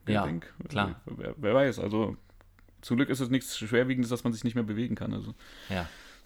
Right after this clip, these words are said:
Speaker 2: Und ich muss keinen Spezialisten aufsuchen.
Speaker 1: <laughs>
Speaker 2: Das Knie muss ab. <laughs>
Speaker 1: Eine Laufanalyse wird uns ja immer wieder, ne, von einer Hörerin ans Herz gelegt, ganz warm. Ähm,
Speaker 2: Oh.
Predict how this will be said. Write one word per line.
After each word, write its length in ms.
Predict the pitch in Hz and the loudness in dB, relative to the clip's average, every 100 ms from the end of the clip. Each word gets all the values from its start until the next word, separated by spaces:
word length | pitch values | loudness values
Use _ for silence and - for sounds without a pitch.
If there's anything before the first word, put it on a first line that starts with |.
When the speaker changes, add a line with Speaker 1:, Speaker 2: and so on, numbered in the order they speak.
| - | -10
Speaker 2:
Und 140 | 110 | -2
ich 60 | 110 | 2
muss 140 | 135 | 4
keinen 180 | - 143 | 4 4
Spezialisten 600 | - 139 135 143 - 123 | 2 0 2 0 0 -2
aufsuchen. 340 | 110 - 120 - - - - - 131 180 | 0 -2 -4 -6 -12 -10 -2 0 6 8
Speaker 1:
<laughs> 960 | - 170 - - - 175 - 151 123 - - - - - - - - - - - | 8 6 4 -2 -2 -4 -4 -4 -4 -6 -8 -12 -16 -18 -16 -16 -16 -16 -16 -14
Speaker 2:
Das 120 | - | -4
Knie 160 | - 151 | 4 4
muss 160 | 123 | 4
ab. 240 | - - - - - - | 2 -2 -8 -18 -4 0
<laughs> 720 | - - 185 254 - - - | 0 0 -2 -2 0 -2 0
Speaker 1:
Eine 180 | 120 131 | 2 6
Laufanalyse 800 | 131 180 - 110 98 98 92 92 | 8 8 8 4 4 4 4 2
wird 120 | 98 | 2
uns 160 | 95 - | 2 0
ja 80 | |
immer 260 | 82 101 87 | 2 2 0
wieder, 240 | 90 87 | -2 -2
ne, 140 | 92 165 | 0 0
von 120 | 107 | 0
einer 200 | 85 95 | 0 0
Hörerin 360 | 101 98 92 85 | 0 0 -2 -4
ans 200 | 95 98 | -4 -4
Herz 220 | 95 - | -6 -4
gelegt, 280 | 101 110 104 | -2 -2 -2
ganz 260 | 107 113 | -4 -4
warm. 260 | 107 113 185 - - - - - - - - | -2 -2 -4 -8 -18 -20 -20 -20 -20 -10 -4
Ähm, 300 | 101 101 98 | 0 2 2
Speaker 2:
Oh. 140 | 95 | 2